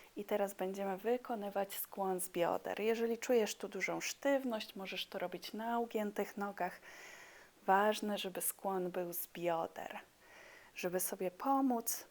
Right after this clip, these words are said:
patrz do przodu. Wdech.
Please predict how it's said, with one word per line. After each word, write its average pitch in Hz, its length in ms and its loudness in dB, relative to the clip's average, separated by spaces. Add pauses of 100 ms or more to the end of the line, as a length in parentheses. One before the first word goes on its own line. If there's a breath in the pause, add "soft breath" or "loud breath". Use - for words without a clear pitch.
(120)
patrz 190 420 -2
do 170 140 0
przodu. - 680 -4 (200)
Wdech. 170 640 0